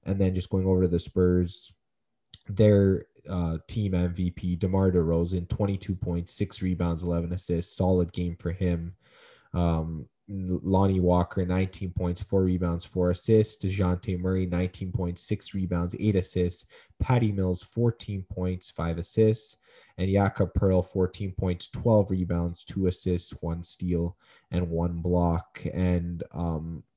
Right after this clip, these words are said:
I, I guess maybe, uh, just give your opinion at where these two teams are at, just in their respective conferences.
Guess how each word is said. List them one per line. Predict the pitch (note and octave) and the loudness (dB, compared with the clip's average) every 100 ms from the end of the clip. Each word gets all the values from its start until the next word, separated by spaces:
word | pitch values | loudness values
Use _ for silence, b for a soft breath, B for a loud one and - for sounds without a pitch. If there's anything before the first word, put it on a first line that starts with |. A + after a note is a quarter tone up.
| _ _ _ | _ _ _
I, | G#2 G#2 G2+ | -4 -2 0
I | |
guess | F#2+ A2 - | 2 0 0
maybe, | G2 F#2+ F#2+ F#2 F2+ b b b b | -2 0 0 0 -2 b b b b
uh, | G2 | 0
just | A2 - | 0 0
give | C3+ B2 | 0 4
your | G#2 | 2
opinion | E2+ G#2 F#2+ F2+ | 2 -2 0 0
at | E2+ E2 | 0 2
where | F2+ | 2
these | F2 F2+ | 2 -4
two | - F#2+ | -6 -8
teams | F2 F2+ F2 E2+ | -6 -8 -6 -4
are | D#2+ | -4
at, | D#2+ E2 - - | -2 -4 -6 -10
just | F2 - | -12 -8
in | F2+ | -6
their | E2 | -4
respective | E2 F2 E2+ E2+ - | -4 -6 -4 -6 -8
conferences. | E2 E2+ - E2+ D#2+ D#2+ _ | -6 -6 -8 -10 -8 -8 _